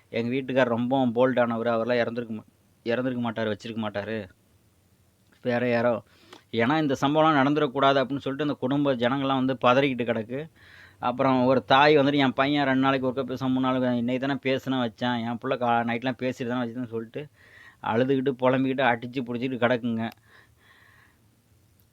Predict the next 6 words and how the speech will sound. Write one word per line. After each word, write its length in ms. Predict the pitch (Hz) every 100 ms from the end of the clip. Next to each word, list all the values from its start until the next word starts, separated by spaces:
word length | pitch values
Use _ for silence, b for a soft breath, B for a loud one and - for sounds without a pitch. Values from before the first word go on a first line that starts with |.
| _
So, 420 | - 110 123 117
ரொம்ப 440 | 117 127 147 156 143
இது 100 | 139
வந்து 280 | 131 160
வருத்தத்துக்குரிய 600 | 135 127 156 143 131 127
விஷயம்தான். 480 | 123 113 123 120 131